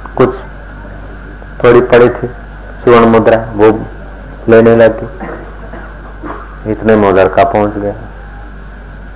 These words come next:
उसको अटलांटा को तो अपना भरोसा था, तेज दौड़ती। फिर तीसरी ढगली पड़ी थी, पहले की अपेक्षा दूसरी कुछ ज्यादा ही थी, तीसरी और ज्यादा।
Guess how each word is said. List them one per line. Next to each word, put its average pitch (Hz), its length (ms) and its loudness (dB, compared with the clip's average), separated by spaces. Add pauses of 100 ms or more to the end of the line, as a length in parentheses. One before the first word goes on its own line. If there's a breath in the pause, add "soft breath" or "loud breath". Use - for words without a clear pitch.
(140)
उसको 104 260 0
अटलांटा 117 460 4
को - 120 2
तो - 300 2 (180)
अपना 110 300 0
भरोसा 104 480 4
था, - 340 0 (500)
तेज 107 140 6
दौड़ती। 110 460 4 (880)
फिर 113 120 0
तीसरी 127 460 2
ढगली 123 340 6
पड़ी 123 140 6
थी, 120 140 4 (1120)
पहले 110 240 6
की 120 120 4
अपेक्षा - 360 4
दूसरी 123 340 4
कुछ 120 160 4
ज्यादा 117 320 6
ही 123 100 4
थी, 117 120 -2
तीसरी 101 380 -2
और 113 200 6
ज्यादा। 117 260 2